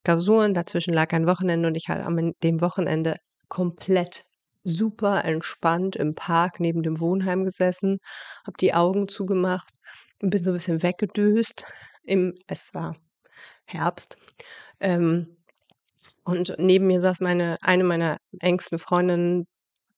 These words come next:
die zeitgleich mit mir, äh, geschrieben hat und die <laughs> konnte die Augen nicht zumachen. Sie war wirklich sehr, sehr angespannt. Man muss auch fairerweise dazu sagen, dass sie auch deutlich bessere Noten geschrieben hat als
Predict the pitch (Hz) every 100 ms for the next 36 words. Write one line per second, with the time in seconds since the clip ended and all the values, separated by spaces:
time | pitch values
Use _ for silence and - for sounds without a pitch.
0 | - 180 - 170 165 165 - - - -
1 | - - - - 160 160 165 170 165 175
2 | 175 175 170 214 160 - - - 180 175
3 | 151 185 - 170 156 165 - 175 170 170
4 | 170 175 175 175 185 - - 185 175 175
5 | 170 170 175 180 160 170 165 170 175 175
6 | - 175 180 185 190 - - - - 180
7 | 175 175 175 170 165 - 170 165 170 -
8 | - 165 - - 175 175 185 190 180 -
9 | 170 - 170 170 - 170 165 165 180 175
10 | 160 - 175 170 170 - 185